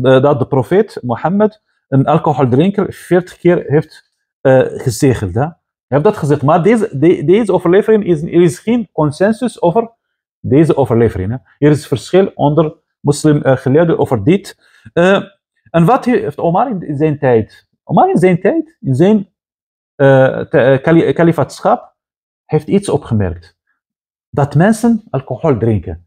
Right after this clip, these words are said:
Want er is geen echt straf, hè. Er was eigenlijk een soort toename van alcoholgebruik, hè.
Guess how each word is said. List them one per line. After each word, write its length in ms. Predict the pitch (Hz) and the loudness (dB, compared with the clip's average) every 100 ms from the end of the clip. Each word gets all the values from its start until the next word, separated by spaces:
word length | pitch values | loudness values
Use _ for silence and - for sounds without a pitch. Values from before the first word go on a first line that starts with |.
| - | -4
Want 160 | 156 | 0
er 80 | 180 | 2
is 160 | 170 139 | 2 0
geen 400 | 220 240 - _ _ | 0 0 -2 _ _
echt 260 | - 165 - | -6 -6 -6
straf, 360 | - 139 117 95 | -6 -2 -2 -2
hè. 160 | 165 196 _ _ _ _ | -4 -6 _ _ _ _
Er 200 | - 139 | -2 0
was 160 | 151 165 | 2 2
eigenlijk 220 | 180 165 | 0 -2
een 60 | - | -4
soort 480 | - 202 - - - | -2 -4 -4 -10 -2
toename 440 | 143 156 214 208 | 0 2 0 0
van 340 | - 185 233 - _ _ _ | 0 0 0 -6 _ _ _
alcoholgebruik, 1200 | - 143 160 - 185 214 - 131 123 180 135 - | -6 -2 -2 0 0 0 -4 -4 0 2 0 -2
hè. 140 | 170 | -6